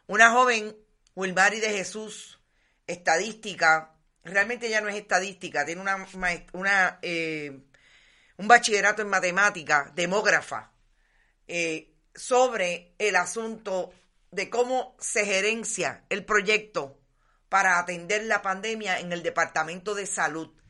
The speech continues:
Experiencia vivencial que le consta de propio y personal conocimiento. Colocamos en las redes anoche esa ponencia porque nos parece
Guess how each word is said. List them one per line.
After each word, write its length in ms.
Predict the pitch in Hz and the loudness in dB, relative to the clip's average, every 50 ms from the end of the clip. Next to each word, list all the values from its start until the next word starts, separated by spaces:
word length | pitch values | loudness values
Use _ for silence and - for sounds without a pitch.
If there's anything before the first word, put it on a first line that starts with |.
| - - - - | -20 -18 -4 -4
Experiencia 880 | 208 208 202 - 202 185 180 208 226 247 240 - 269 262 254 - - - | -4 -4 0 2 0 2 2 0 -4 -2 -4 0 4 4 4 4 4 -2
vivencial 1120 | 170 175 202 208 185 175 165 160 147 - - - 185 185 175 170 151 131 120 117 _ _ _ _ _ _ _ - | -12 -10 -8 -6 -6 -6 -6 -6 -4 -2 -2 0 4 6 6 6 6 4 -2 -10 _ _ _ _ _ _ _ -2
que 120 | - 185 | 0 0
le 160 | 175 160 156 160 | 2 2 -2 0
consta 460 | 214 240 254 240 - - 214 202 - 180 | 0 -2 -2 -2 2 4 4 4 4 0
de 140 | 180 170 | -6 -6
propio 400 | 175 - 185 190 190 190 202 208 | -4 -2 -2 -2 -2 -2 -2 -4
y 40 | 196 | -4
personal 500 | - 190 175 175 - 170 170 180 180 175 | -4 -6 -8 -6 -6 -4 -4 -4 -4 -4
conocimiento. 880 | - 175 170 160 - - 160 156 160 160 160 156 147 - 123 107 _ _ _ _ _ _ _ _ _ - | -6 -6 -6 -6 -10 -12 -12 -10 -10 -10 -10 -10 -12 -14 -16 -16 _ _ _ _ _ _ _ _ _ -6
Colocamos 520 | 180 185 175 170 175 196 214 220 240 254 | -4 -2 -2 0 4 4 4 4 2 -2
en 60 | 233 | 2
las 160 | 214 202 185 190 | 2 2 2 2
redes 540 | 202 208 214 220 214 214 - - - - - | 0 0 0 0 -2 -2 -6 -8 -8 -8 -2
anoche 640 | - 170 160 170 190 190 180 - - 147 135 135 - - - - - - - - - _ - _ - _ _ - | 0 0 0 0 -4 -6 -6 -8 -10 -8 -10 -14 -16 -18 -18 -20 -20 -20 -20 -20 -20 _ -20 _ -20 _ _ 0
esa 260 | 208 208 208 247 220 | 0 4 4 4 2
ponencia 540 | 214 226 220 240 254 247 226 - 220 202 185 | 4 2 -2 -2 -2 -4 -4 -2 -2 -2 -2
porque 320 | - 175 170 - - 170 160 | -2 -8 -10 -6 -6 -6 -6
nos 140 | 165 - | -6 -6
parece 640 | - 165 160 160 202 214 208 - 208 175 156 - - | 0 0 2 4 4 2 0 -2 -6 -8 -8 -10 -14